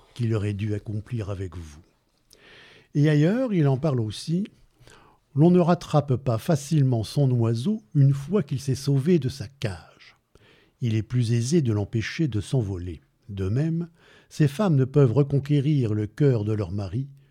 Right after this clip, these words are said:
une fois qu'ils ont cherché et trouvé un plus grand dévouement ailleurs. Elles accusent alors leur mari d'une faute dont elles sont elles-mêmes responsables. J'aime bien cette conclusion.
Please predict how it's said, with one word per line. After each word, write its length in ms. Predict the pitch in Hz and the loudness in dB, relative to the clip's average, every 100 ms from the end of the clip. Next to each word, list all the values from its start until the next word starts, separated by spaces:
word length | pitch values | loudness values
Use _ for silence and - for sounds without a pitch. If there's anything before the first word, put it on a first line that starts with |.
| _ - | _ -4
une 160 | 123 113 | -2 -2
fois 320 | - 147 123 | 0 0 0
qu'ils 300 | 113 98 104 | -4 -6 -6
ont 60 | |
cherché 560 | 98 - 117 - 135 147 117 | -6 -8 -8 -6 -6 -6 -12
et 40 | |
trouvé 460 | - 113 104 117 117 | -8 -6 -4 -4 -4
un 120 | 101 | -8
plus 160 | - | -8
grand 260 | 95 90 110 | -8 -6 -6
dévouement 420 | 98 87 101 101 | -6 -8 -6 -6
ailleurs. 640 | 90 87 82 76 _ _ _ - - _ _ | -6 -8 -12 -16 _ _ _ -20 -20 _ _
Elles 280 | 101 104 101 | -6 -4 2
accusent 420 | 135 139 139 127 | 2 2 2 2
alors 440 | 127 123 113 107 110 | 2 2 0 -2 -4
leur 180 | 107 107 | -4 -2
mari 400 | 120 110 110 107 | -2 -2 -4 -4
d'une 220 | 107 110 | -6 -6
faute 600 | - 135 147 151 147 170 - - _ - | -2 0 0 -4 -8 -10 -12 -20 _ -8
dont 160 | 101 | -6
elles 160 | - 101 | -4 -6
sont 300 | - 110 98 | -6 -6 -6
elles-mêmes 560 | 95 98 92 85 80 78 | -6 -6 -8 -10 -16 -16
responsables. 1000 | 85 - - 85 - - - _ - - _ - _ - _ | -16 -16 -16 -16 -18 -20 -20 _ -20 -20 _ -20 _ -20 _
J'aime 200 | - 110 | -10 -10
bien 160 | 90 95 | -8 -10
cette 180 | - - | -12 -16
conclusion. 480 | 98 - 95 - | -18 -18 -20 -20